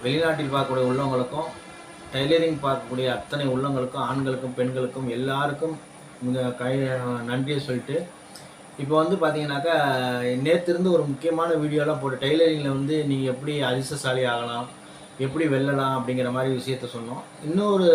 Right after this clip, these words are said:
டெய்லரிங்கில் வந்து ஒரு டிராபேக் இருந்துக்கிட்டே இருக்கு. இந்த டிராபேக் வந்து எதுக்குன்னா, ரொம்ப கடையில வந்து இது பார்த்தீங்கன்னா சிரமப்படுறாங்க. சிரமப்படுறத வந்து நான் சொல்றேன். அது எந்த அளவுக்கு நீங்க உணர்ந்து இருக்கீங்கன்னு புரிஞ்சுக்கிட்டு வேலையை பாருங்க.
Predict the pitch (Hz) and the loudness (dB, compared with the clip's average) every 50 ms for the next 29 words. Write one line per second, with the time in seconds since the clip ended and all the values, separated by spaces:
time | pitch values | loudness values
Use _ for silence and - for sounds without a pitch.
0 | 151 147 143 143 139 135 127 - 139 143 165 175 185 180 180 170 165 156 147 143 | 6 6 2 2 2 2 0 0 2 2 4 4 4 4 4 2 2 0 0 0
1 | 143 151 165 147 135 127 - 127 143 160 170 165 170 160 143 135 131 131 135 131 | 2 2 2 2 2 -2 -2 2 2 2 2 4 2 0 0 0 -2 -2 0 -2
2 | 131 127 139 135 127 117 107 113 110 113 120 123 127 123 135 143 156 170 165 170 | -2 -2 -2 -2 -2 -2 -6 -8 -8 -6 -4 -2 -2 -2 2 2 4 4 4 4
3 | 170 165 165 - 143 135 139 139 156 156 147 127 127 139 131 139 143 160 160 143 | 2 2 2 0 -2 -2 -2 0 0 0 0 0 -2 -4 -4 -4 -2 -2 0 0
4 | 127 117 120 123 131 - - - - - - - - - - - - 127 139 170 | -2 -2 -4 -8 -12 -14 -16 -20 -20 -20 -20 -20 -20 -20 -20 -14 -6 -4 0 4
5 | 180 185 175 165 170 175 175 180 180 180 165 160 156 165 175 175 165 156 147 139 | 4 4 6 6 4 6 6 6 6 4 2 2 2 2 2 2 2 2 2 2
6 | 143 143 143 147 151 160 165 156 151 143 139 135 131 127 127 123 123 - 143 151 | 0 0 0 -2 -2 0 0 0 0 0 0 0 0 0 -2 -2 -2 -2 -2 0
7 | 170 165 156 139 131 120 123 117 113 110 - - - 139 147 165 165 156 143 147 | 0 0 0 0 -2 -2 -2 -4 -6 -8 -10 -4 -2 0 2 2 2 2 0 -2
8 | 139 135 135 139 135 135 143 165 165 151 135 127 - - 135 139 131 127 139 160 | -2 0 0 0 -2 0 2 2 2 4 2 0 -2 -2 -4 -2 -2 -2 -2 -2
9 | 185 175 - - - 143 139 139 139 135 135 135 131 127 131 135 151 160 180 175 | -4 -6 -8 -10 -6 -4 -2 0 0 2 2 2 2 2 2 2 2 2 4 4
10 | 175 175 175 175 175 175 160 156 147 139 139 143 151 165 165 165 160 156 160 151 | 6 6 4 4 2 0 -2 0 0 0 0 4 4 4 4 4 2 0 0 0
11 | 147 143 139 139 135 127 135 139 139 139 139 147 147 143 139 135 131 127 123 123 | 2 2 0 0 0 -2 -4 -4 -2 -2 -2 -4 -4 -4 -2 -2 0 0 2 2
12 | 123 127 123 123 - 156 165 185 185 175 160 147 147 160 151 143 135 135 135 127 | 2 2 0 -2 -2 0 2 2 2 2 0 0 0 0 0 2 2 2 2 2
13 | - 117 113 104 101 | 2 0 -4 -4 -6